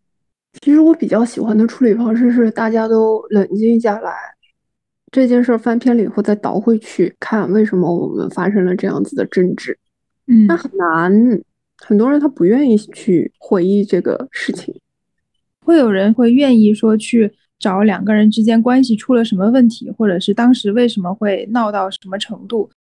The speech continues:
Speaker 2: 去找原因。
Speaker 1: 嗯。
Speaker 2: 有一段时间，外国的电视剧里面演的比较多，叫那个 marriage counseling。其实咨询师帮他们做的就是回溯，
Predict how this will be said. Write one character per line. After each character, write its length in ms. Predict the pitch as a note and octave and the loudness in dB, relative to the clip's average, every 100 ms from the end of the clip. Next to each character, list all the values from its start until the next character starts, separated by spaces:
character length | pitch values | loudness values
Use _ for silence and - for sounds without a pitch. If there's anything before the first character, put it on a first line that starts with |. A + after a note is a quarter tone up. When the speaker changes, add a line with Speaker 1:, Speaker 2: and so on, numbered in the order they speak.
| _ | _
Speaker 2:
去 180 | - A#3+ | -2 -2
找 180 | A3 A3 | 0 0
原 220 | G3+ A3 | 2 4
因。 140 | B3+ | 4
Speaker 1:
嗯。 60 | C4 _ _ _ _ | 4 _ _ _ _
Speaker 2:
有 220 | A#3 G#3 A3+ | -2 0 2
一 60 | |
段 200 | D#4+ D#4 | 2 0
时 220 | C4+ - | -2 -6
间， 420 | G#3 B3 B3 C4 C4 _ _ - | -6 -2 2 2 0 _ _ -4
外 160 | D#4+ | -2
国 200 | D4 A3+ | 0 -2
的 160 | A#3 A#3 _ - | -2 -4 _ -4
电 180 | D#4 D4 | -2 -2
视 140 | - | -4
剧 180 | - F#4 | -2 2
里 60 | |
面 180 | A3+ G3 | 2 0
演 140 | G3 F3+ | -4 -2
的 80 | |
比 100 | A3 | -2
较 120 | G#3+ - | -2 -2
多， 200 | G3 G#3 | -2 -2
叫 240 | A3 G3+ | -2 0
那 120 | G3+ | -2
个 160 | F#3+ F#3 | -2 0
marriage 400 | A3+ C#4 B3+ A3 - | 2 2 0 -2 -2
counseling。 540 | B3+ C4 A#3 G3 F#3 _ _ _ _ | 2 2 2 -4 -4 _ _ _ _
其 180 | - B3 | -2 0
实 160 | C4+ C4 | 2 2
咨 240 | A#3+ F#3 | 2 2
询 160 | A#3 B3 | 2 2
师 160 | - - | -2 -6
帮 200 | B3 B3+ | 0 2
他 120 | C4 | 4
们 140 | A#3+ A#3 | 4 2
做 180 | C4+ G#3+ | 0 -2
的 120 | G#3 | 0
就 180 | E4+ D4 | 2 2
是 160 | B3 | 0
回 240 | G#3+ F3+ G3+ | -4 -8 -8
溯， 240 | - | -2